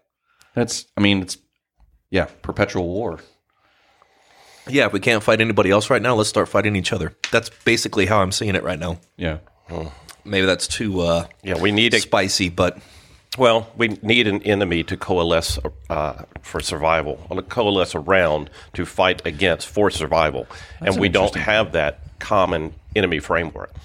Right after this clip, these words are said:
Speaker 3: So
Speaker 1: Well, I mean, we, we live with Russia and China. I mean, and
Speaker 2: Nobody considers them a threat. No
Speaker 3: Yeah.
Speaker 2: average American
Speaker 3: <clears throat> No.
Speaker 2: considers them remotely a
Speaker 1: Okay,
Speaker 2: threat.
Speaker 1: average American, yeah. I was
Speaker 3: Like,
Speaker 1: gonna say,
Speaker 3: I
Speaker 1: 'cause I think the government may have a different standpoint. But
Speaker 3: At, at my age,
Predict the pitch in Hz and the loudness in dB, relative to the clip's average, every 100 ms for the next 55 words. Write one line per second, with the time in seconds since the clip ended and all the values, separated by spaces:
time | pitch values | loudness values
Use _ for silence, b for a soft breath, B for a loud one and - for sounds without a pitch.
0 | B B - - 87 80 127 90 85 - | B B -14 -2 0 2 4 2 0 -4
1 | 98 95 85 101 - _ _ _ _ _ | 0 2 2 -2 -4 _ _ _ _ _
2 | 123 104 92 82 78 - _ _ 90 82 | -2 4 4 4 0 -4 _ _ 0 0
3 | - 78 73 - 80 80 78 80 - 80 | 0 -4 -4 -2 -2 -2 -6 -8 -8 -8
4 | 80 80 85 120 113 117 107 98 95 85 | -6 -4 2 2 4 0 0 -2 -2 -4
5 | 78 87 85 80 - - _ _ _ _ | -4 -6 -4 -6 -8 -16 _ _ _ _
6 | _ _ - 107 120 120 110 110 104 98 | _ _ -14 -2 2 2 2 2 2 4
7 | 92 92 - 85 71 - 95 92 85 85 | 4 2 0 -2 -2 -2 -4 -4 -2 -2
8 | 87 87 b b b - 101 82 82 82 | -2 -8 b b b -2 0 0 -2 -4
9 | 92 76 78 76 - 90 85 80 82 78 | -2 -2 -4 -6 -2 -2 -2 -8 -10 -10
10 | 78 82 80 78 80 _ b b - - | -12 -12 -10 -12 -14 _ b b -20 -6
11 | - 92 107 135 80 98 95 98 82 82 | 0 4 4 2 0 -2 -2 -8 -6 -6
12 | 82 78 80 76 80 78 76 76 - - | -6 -12 -12 -12 -12 -14 -16 -16 -16 -16
13 | 80 80 - 82 82 _ - 110 - 110 | -16 -16 -16 -16 -16 _ -2 -2 0 0
14 | 104 110 127 127 98 98 | 2 4 4 4 4 2